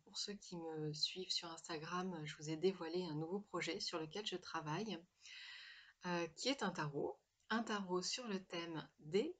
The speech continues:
petits fantômes, mais j'ai voulu quelque chose de léger, de frais, des fantômes,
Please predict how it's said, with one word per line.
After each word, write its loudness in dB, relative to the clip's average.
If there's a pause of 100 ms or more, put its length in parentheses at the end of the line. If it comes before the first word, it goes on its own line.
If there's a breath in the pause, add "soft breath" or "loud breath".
petits -6
fantômes, 4 (140)
mais 4
j'ai 2
voulu -6
quelque -8
chose -4
de -6
léger, 8
de -4
frais, 4
des 0
fantômes, -4